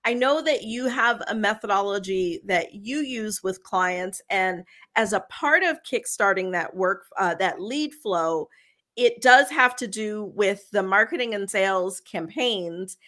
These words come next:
and, you know, how that content gets used between the two. Um, and I know you call it multi-channel nirvana, which I, I love that.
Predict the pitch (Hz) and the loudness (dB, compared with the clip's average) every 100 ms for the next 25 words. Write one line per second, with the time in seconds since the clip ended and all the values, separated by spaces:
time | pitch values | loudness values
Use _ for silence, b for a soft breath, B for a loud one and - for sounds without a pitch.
0 | b b 196 185 180 180 196 175 160 214 | b b 0 0 0 -6 -4 -4 -4 0
1 | 220 214 - - 202 214 208 - 185 - | 0 0 -2 -2 -2 -2 -6 -6 -8 -8
2 | 190 202 196 - 175 233 240 226 196 196 | -8 -6 -6 -8 -6 -2 -2 -2 0 4
3 | 180 175 190 b b - 185 165 160 202 | 4 4 -4 b b 2 2 2 0 0
4 | 185 202 214 208 214 202 - 196 208 214 | 2 0 -2 0 4 4 4 2 2 2
5 | 226 - 202 190 185 185 175 190 185 175 | -6 -2 0 0 -2 -2 0 2 2 2
6 | 175 190 196 185 - 156 156 175 180 190 | -2 -2 0 0 0 0 2 2 2 4
7 | 202 185 180 175 - - | 2 0 0 0 -2 -8